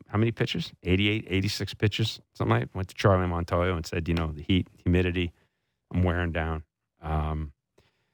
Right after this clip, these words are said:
yeah, we're not gonna make a big deal about it. We talked about it with Wagner yesterday,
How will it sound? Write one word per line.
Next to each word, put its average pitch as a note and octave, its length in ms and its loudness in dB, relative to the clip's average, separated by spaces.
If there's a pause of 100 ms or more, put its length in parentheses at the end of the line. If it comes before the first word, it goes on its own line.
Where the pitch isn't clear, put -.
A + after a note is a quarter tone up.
(440)
yeah, F3+ 80 8
we're D3 140 6
not D#3 160 2
gonna A#2+ 100 2
make G#2 140 2
a G2 60 0
big F#2+ 180 0
deal A2 200 4
about A2 260 4
it. - 120 -4
We G#2 100 -2
talked F#2 300 2
about F2+ 180 4
it E2+ 60 -4
with - 160 -4
Wagner F2+ 320 2
yesterday, G#2 640 0